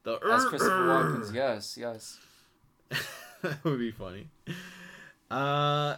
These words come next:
Speaker 1: and then we had, let's see, uh, do you know who Fred Armisen is,
Speaker 2: Nah.
Speaker 1: Johnny? He's, uh, he's, he did the Portlandia shows.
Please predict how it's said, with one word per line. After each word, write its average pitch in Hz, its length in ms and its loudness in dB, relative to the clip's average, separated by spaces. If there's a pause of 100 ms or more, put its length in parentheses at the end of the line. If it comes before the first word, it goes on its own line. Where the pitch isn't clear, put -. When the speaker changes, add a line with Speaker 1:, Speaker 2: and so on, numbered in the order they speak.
Speaker 1:
and 143 180 -2
then 156 180 0
we 151 180 -2
had, 135 380 -2
let's 120 180 -4
see, 107 680 -4 (200)
uh, 135 220 -8 (140)
do 127 100 -8
you 160 40 0
know 175 80 0
who 180 80 2
Fred 156 240 0
Armisen 127 480 -2
is, 156 400 -10
Speaker 2:
Nah. 98 220 -10
Speaker 1:
Johnny? 151 400 -10
He's, 139 200 -8
uh, 139 400 4
he's, 160 340 -4 (100)
he 170 140 -2
did 160 200 2
the 160 80 2
Portlandia 143 760 0
shows. 139 760 -4